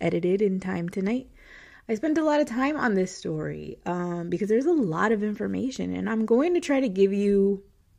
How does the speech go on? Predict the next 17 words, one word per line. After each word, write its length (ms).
what 180
you 140
need 240
to 120
know, 520
what 160
I 80
think 360
you 80
need 220
to 80
know, 360
because 680
let 260
me 160
explain 480
something. 560